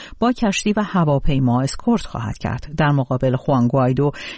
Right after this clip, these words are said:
که از سوی بیش از پنجاه کشور جهان از جمله آمریکا به عنوان رئیس جمهوری موقت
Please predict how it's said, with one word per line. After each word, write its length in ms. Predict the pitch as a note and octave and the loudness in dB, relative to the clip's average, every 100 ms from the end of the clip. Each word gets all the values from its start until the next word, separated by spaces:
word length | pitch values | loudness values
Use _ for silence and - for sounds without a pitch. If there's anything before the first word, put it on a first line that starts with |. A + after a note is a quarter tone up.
| - | -4
که 100 | B3 | -2
از 120 | A3 | 0
سوی 140 | - G#3+ | 2 2
بیش 160 | F#3 | 2
از 120 | G3 - | -2 -2
پنجاه 380 | F3 D3+ F3 F#3 | 0 2 0 0
کشور 420 | E3 - C3+ C3+ | -2 0 2 2
جهان 400 | B2+ B2 C3+ C3 | 2 0 2 2
از 140 | C3 | 2
جمله 260 | C3 C3+ C3+ | 2 2 2
آمریکا 560 | - C3+ B2+ - D3+ C3 | 2 0 0 0 0 2
به 60 | |
عنوان 260 | C3 C3+ C3+ | 2 2 2
رئیس 320 | C3 C3 B2+ | 2 0 0
جمهوری 380 | C3 B2+ A#2+ B2+ | 0 0 2 2
موقت 520 | B2+ C3+ B2+ - | 2 0 0 -2